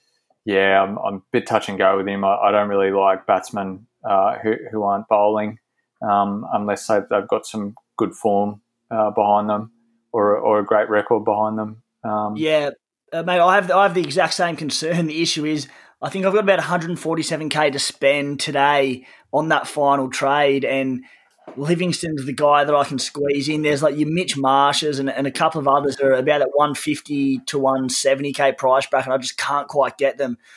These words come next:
Speaker 2: So I'm rolling the dice a little bit on him if I do go with him. Um, but he's, there is a worry there, as I said, especially because he's not bowling.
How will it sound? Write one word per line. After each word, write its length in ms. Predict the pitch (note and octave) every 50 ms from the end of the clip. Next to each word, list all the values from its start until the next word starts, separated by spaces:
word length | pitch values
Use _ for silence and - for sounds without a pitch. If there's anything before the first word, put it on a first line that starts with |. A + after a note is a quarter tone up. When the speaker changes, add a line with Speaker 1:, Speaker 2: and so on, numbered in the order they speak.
| - - - _
Speaker 2:
So 120 | - -
I'm 140 | D3+ D3+ D#3
rolling 320 | D#3+ E3 E3+ F3+ F#3 F3+ F3
the 80 | D#3+
dice 360 | D3+ - D#3 D3 D3 C#3+ -
a 60 | C#3+ C3+
little 280 | C#3 C#3+ D3+ D3 C#3+
bit 80 | D3 D3
on 120 | C#3 C#3
him 120 | C#3 C#3 C#3
if 180 | D3+ - -
I 80 | D3 C#3
do 240 | C3+ A#2+ D3 D3 C3+
go 260 | - C#3 C#3 C#3+ C#3+
with 220 | C#3 C#3 C3+ -
him. 320 | C#3+ C3+ C3+ C#3+ E3+ E3+ _ _ _ _ _ _ -
Um, 300 | C3 C#3+ D3 D3+ C#3+ C3+
but 180 | C#3+ C#3 C3+
he's, 340 | C3 C#3 C#3 C3+ B2 C#3 A#2
there 220 | - D#3 D#3+ E3+
is 120 | F#3 F3+ F3
a 60 | F3+
worry 320 | D3 C#3 C#3 C#3+ C#3+ C#3+
there, 420 | C#3 C#3 C3+ C3+ C3+ C3+ C3+ C3+ C3
as 100 | C#3 C3+
I 20 |
said, 180 | B2+ - C#3 C3
especially 360 | C3 - - D3+ C#3 - B2+
because 120 | B2 C3
he's 140 | C3+ A#2+ A#2+
not 200 | C3+ C3 B2 -
bowling. 520 | - C3+ C3 C#3+ C#3+ C#3 C3+ C3 B2+ A#2+